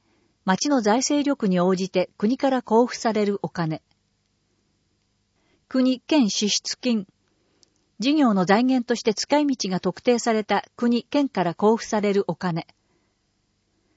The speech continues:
町債、事業を行うため国及び金融機関から借りるお金。歳出関係、義務的経費、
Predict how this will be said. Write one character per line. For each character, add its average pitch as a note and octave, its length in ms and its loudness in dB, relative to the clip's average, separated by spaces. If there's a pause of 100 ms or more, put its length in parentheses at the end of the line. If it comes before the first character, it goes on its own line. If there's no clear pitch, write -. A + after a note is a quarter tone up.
(160)
町 C4+ 240 6
債、 G#3+ 340 -2 (720)
事 C#4 160 -2
業 C#4 220 2
を F#3 200 4
行 A3+ 120 -2
う A3 200 0
た G3+ 140 -2
め G3 260 -2
国 C4 240 0
及 B3+ 240 2
び F3 220 -4
金 C4 220 2
融 C#4+ 140 0
機 - 140 -14
関 A#3+ 160 0
か F3 140 -2
ら E3 80 -6
借 F#3 220 -4
り A#3+ 40 -4
る A#3 180 -6
お F3 60 -6
金。 E3 340 -6 (1900)
歳 D4 260 0
出 - 220 -6
関 D4 240 0
係、 D3 380 -4 (1200)
義 F#3+ 100 0
務 C#4+ 120 0
的 - 260 -6
経 B3+ 200 0
費、 - 240 -8